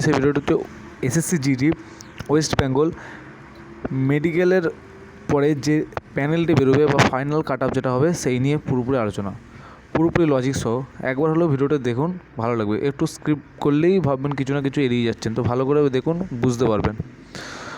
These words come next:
আপনাদের প্রথমে রানের জন্য, রানের জন্য এসএসসি জিডি থেকে দশ গুণ ছেলে ডাকার কথা ছিল এবং দশ গুণ ছেলেকেই ডেকেছিল। এবং যখন ওই দশ গুণ ছেলেকে ডেকেছিল, তখন তাদের নাম্বারের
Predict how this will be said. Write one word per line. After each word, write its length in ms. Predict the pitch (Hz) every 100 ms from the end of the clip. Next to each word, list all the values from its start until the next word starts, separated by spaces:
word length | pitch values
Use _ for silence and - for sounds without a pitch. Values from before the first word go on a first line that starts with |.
| - - - - 156 - 143
আপনাদের 300 | 160 165 175 -
প্রথমে 340 | 147 135 160 151 151 - - - - - - - 135 131
রানের 260 | 135 175
জন্য, 240 | 165 170 147 160 160 - - - - - 131
রানের 240 | 127 151 151
জন্য 120 | 160 143
এসএসসি 300 | 151 139 156
জিডি 220 | 131 135
থেকে 220 | 139 120
দশ 240 | 143 135 135 123
গুণ 100 | 143
ছেলে 180 | 143 143 139 160 131
ডাকার 200 | 123 139
কথা 220 | 135 135
ছিল 240 | 127 120 - - - -
এবং 160 | 131 185 185 131
দশ 100 | 127
গুণ 120 | 127 151
ছেলেকেই 360 | 135 127 151 123
ডেকেছিল। 300 | 107 110 98 - - - -
এবং 160 | 151 151
যখন 200 | 147 165
ওই 100 | 170
দশ 260 | 139 139
গুণ 120 | 135 160
ছেলেকে 300 | 151 151 156
ডেকেছিল, 420 | 143 151 131 135 151 - 110 - -
তখন 240 | 143 160
তাদের 220 | 156 160
নাম্বারের 520 | 135 131 147 151 160